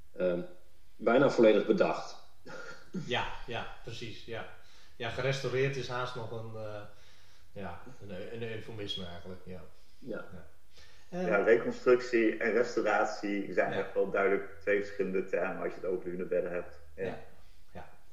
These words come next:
Speaker 2: dat begrijp ik. Ehm, volgens mij hebben we nu al een flink, flink deel doorgenomen.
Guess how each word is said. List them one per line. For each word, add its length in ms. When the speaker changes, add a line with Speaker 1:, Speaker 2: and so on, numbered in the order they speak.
Speaker 2:
dat 140
begrijp 360
ik. 120
Ehm, 260
volgens 240
mij 360
hebben 320
we 80
nu 80
al 300
een 60
flink, 320
flink 220
deel 360
doorgenomen. 560